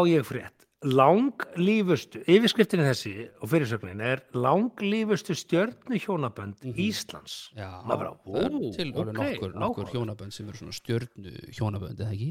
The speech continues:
Speaker 2: Myndir flokka það þannig?
Speaker 1: Já.
Speaker 2: Já.
Speaker 1: Já, það skilnaðartíðni er, er um fimmtíu prósent, þannig að maður svona veltir fyrir sér, „Ok, hvaða
Speaker 2: Mhm.
Speaker 1: stjörnupör eru ennþá saman?“
Speaker 2: Hanging in there. Hvað
Speaker 1: Og
Speaker 2: myndirðu segja
Speaker 1: Eh,
Speaker 2: langlíft hjónaband var? Hvar seturðu svona línuna?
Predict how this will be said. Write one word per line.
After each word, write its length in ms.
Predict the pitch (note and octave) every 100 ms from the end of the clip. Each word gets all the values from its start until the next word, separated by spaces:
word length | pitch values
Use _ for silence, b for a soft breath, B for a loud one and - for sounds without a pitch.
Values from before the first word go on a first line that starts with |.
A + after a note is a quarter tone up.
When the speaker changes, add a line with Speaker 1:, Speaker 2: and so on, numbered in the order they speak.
| G3
Speaker 2:
Myndir 340 | B2+ A2+ - -
flokka 280 | G#2+ A2 A2
það 40 |
þannig? 140 | B2+
Speaker 1:
Já. 240 | F3+ D#3 - _ _ _
Speaker 2:
Já. 300 | D#3 C3 F#2 - _ -
Speaker 1:
Já, 100 | C#3+ - A#2
það 120 | B2 A#2+
skilnaðartíðni 1120 | - D3 F#3 G3+ E3+ C3+ E3 D3+ C#3 C3 B2+ B2
er, 300 | C#3+ C3 - -
er 300 | C3 B2+ B2
um 100 | A#2+
fimmtíu 380 | C#3+ - C3
prósent, 440 | G#2+ A#2 C3+ G#2+ -
þannig 300 | A2 A2+ A#2
að 40 |
maður 200 | A#2 B2+
svona 140 | A2+ B2
veltir 240 | C#3+ D#3+
fyrir 80 | C3
sér, 140 | G#2+ A#2
„Ok, 220 | A2 - G3+ C#4 A3+ -
hvaða 240 | - G#3
Speaker 2:
Mhm. 60 | G#2+
Speaker 1:
stjörnupör 580 | G#2+ D4 F3+ F3+ - G3
eru 200 | D#3 C#3+
ennþá 380 | A#2+ F3 - A#2
saman?“ 340 | - D#3 B2+ F#2
Speaker 2:
Hanging 440 | C3+ C#3 C3 A#2
in 80 | A2
there. 100 | F#2+
Hvað 140 | D#3
Speaker 1:
Og 60 | F3+ G3
Speaker 2:
myndirðu 140 | F#3+
segja 200 | F3+ F#3+
Speaker 1:
Eh, 180 | E3 D#3+
Speaker 2:
langlíft 680 | E3 F3 F3+ E3 D3 B2+ - -
hjónaband 500 | C3+ B2 A#2 A2 A2+
var? 120 | A2
Hvar 240 | - C#3 C3
seturðu 400 | - C#3+ B2+ B2
svona 160 | B2+
línuna? 400 | A#2+ A#2+ G2 D#2